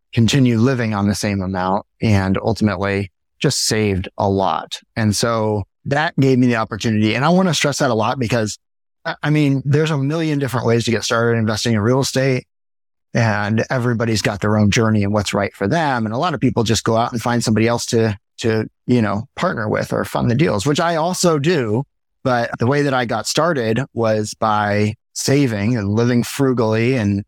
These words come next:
and saving. So I saved up, I think I had around, saved around thirty something thousand dollars when I started and bought my first rental property. I bought a low end, cheap rental property. I got a really good deal on it and it fit the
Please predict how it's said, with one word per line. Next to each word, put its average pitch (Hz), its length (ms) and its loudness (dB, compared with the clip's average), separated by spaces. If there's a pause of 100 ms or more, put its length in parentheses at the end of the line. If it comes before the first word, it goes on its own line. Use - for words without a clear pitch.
and 110 140 2
saving. 117 340 0
So 127 140 0
I 123 100 0
saved 147 520 0
up, 127 260 0
I 107 100 -2
think 135 260 0
I 117 140 0
had 110 220 -2
around, 107 720 -2
saved 113 320 0
around 101 240 -2
thirty 110 320 0
something 104 360 -2
thousand 95 300 -2
dollars - 540 -2 (320)
when 107 160 0
I 104 100 -2
started 104 580 -2
and 98 140 -2
bought 101 160 -2
my 104 140 -4
first 104 240 -4
rental 151 240 -2
property. 131 640 0
I 113 100 -4
bought 107 320 0 (100)
a 104 140 0
low 135 360 2
end, 127 440 -2 (460)
cheap - 400 2 (320)
rental 117 320 -2
property. 110 720 0 (120)
I 107 120 -2
got 98 200 -2
a 98 40 -4
really 104 240 -2
good 131 200 -2
deal 113 260 2
on 104 180 0
it 101 300 -2
and 92 280 0
it 90 140 -4
fit 123 220 -2
the 117 120 -2